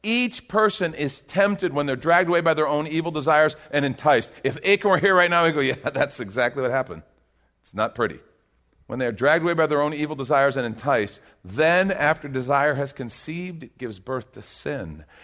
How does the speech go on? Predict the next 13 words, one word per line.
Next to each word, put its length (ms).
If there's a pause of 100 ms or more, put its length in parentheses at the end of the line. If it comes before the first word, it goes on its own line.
(160)
And 260
sin, 600
when 140
it 120
is 160
full 460
grown," 560
interesting 520
phrase, 460 (340)
"gives 280
birth 500 (220)
to 100
death." 380